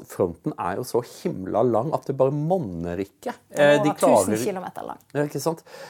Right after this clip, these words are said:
Speaker 1: Så de klarer ikke å, de klarer ikke å etablere luftherredømme, og de klarer heller ikke å gjøre så stor skade på ukrainerne at de,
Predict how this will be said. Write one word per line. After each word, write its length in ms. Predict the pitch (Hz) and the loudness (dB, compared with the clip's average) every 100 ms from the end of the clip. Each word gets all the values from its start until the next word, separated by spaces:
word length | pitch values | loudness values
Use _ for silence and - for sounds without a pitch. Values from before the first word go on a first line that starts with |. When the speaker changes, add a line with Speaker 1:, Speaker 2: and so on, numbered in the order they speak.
| - | -6
Speaker 1:
Så 100 | - | -2
de 60 | 147 | -2
klarer 500 | - 160 87 92 107 | 4 4 6 2 0
ikke 300 | - 143 143 | 4 2 2
å, 160 | - 127 - 131 | -2 -4 2 2
de 80 | 127 | 4
klarer 240 | 135 98 | 2 2
ikke 120 | 87 107 | 4 4
å 100 | 101 | 4
etablere 380 | 104 98 90 90 | 2 2 2 2
luftherredømme, 760 | 82 - 90 90 101 196 240 - | -2 0 2 2 4 2 0 -2
og 140 | 139 | 0
de 100 | 131 | 2
klarer 420 | 127 147 82 92 | 4 4 4 2
heller 300 | 101 92 80 | 0 0 0
ikke 240 | 95 - 104 | -2 2 2
å 40 | |
gjøre 540 | 113 92 80 87 101 - - - - - | 4 4 4 6 4 4 -10 -20 -20 -14
så 320 | - - 101 | -8 -4 -4
stor 220 | - 101 | -4 -6
skade 540 | - - 117 76 80 | -6 2 2 2 -2
på 280 | 87 95 90 | -4 -2 -4
ukrainerne 840 | 101 113 98 87 82 85 98 113 - | -4 4 4 4 0 -2 0 -2 -4
at 160 | 101 - | -8 -2
de, 180 | 101 | 0